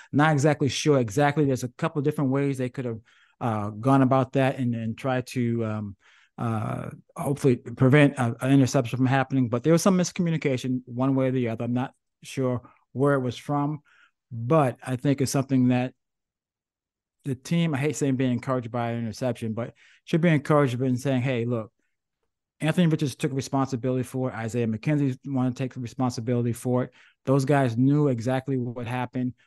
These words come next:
Um, they'll get that corrected, hopefully, uh, in this coming week. And then it's something that if it comes up again, hopefully it won't happen. The guys can, uh, correct it and be, be put in the right position to make a play. So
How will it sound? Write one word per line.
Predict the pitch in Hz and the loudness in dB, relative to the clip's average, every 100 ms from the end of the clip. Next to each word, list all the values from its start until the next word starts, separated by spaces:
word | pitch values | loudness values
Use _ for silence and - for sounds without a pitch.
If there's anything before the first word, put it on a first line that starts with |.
| _ | _
Um, | - 123 120 113 | -6 -2 -2 -2
they'll | 110 135 | 0 2
get | 135 135 | 2 0
that | 127 120 | -2 -4
corrected, | - 123 123 127 123 | -4 -2 -2 -4 -4
hopefully, | 120 113 127 127 120 _ _ | -4 -6 -4 -4 -4 _ _
uh, | - 123 117 | -6 -4 -2
in | 113 | 0
this | 123 - | 0 0
coming | 143 127 120 | 0 2 2
week. | 127 127 | 2 2
And | 127 120 | 0 -2
then | 123 | 0
it's | 127 | -2
something | - 135 135 127 | -4 -6 -2 -2
that | 123 123 _ - | -2 -6 _ -10
if | 123 | -8
it | 120 | 0
comes | 139 131 | 2 2
up | 117 | 0
again, | 110 127 135 135 135 _ _ _ | 2 4 4 2 0 _ _ _
hopefully | - 135 - 135 | 0 0 2 2
it | |
won't | 131 127 | 4 4
happen. | 131 131 127 | 2 0 -4
The | 120 | -4
guys | 117 123 123 - | -2 -2 -4 -4
can, | 123 113 - _ _ | -4 -4 -8 _ _
uh, | 127 113 | -6 -6
correct | - 120 127 123 | -4 0 2 2
it | 131 | 0
and | 131 127 | 2 -2
be, | 139 127 _ | -2 -6 _
be | 120 | -4
put | 120 147 | 0 2
in | 131 | 2
the | |
right | 123 135 | 2 2
position | 127 123 123 123 | 0 -2 0 -2
to | - | 0
make | 123 127 123 | 2 2 -2
a | |
play. | - 131 120 113 | -6 -2 -2 -2
So | 123 113 | -4 -6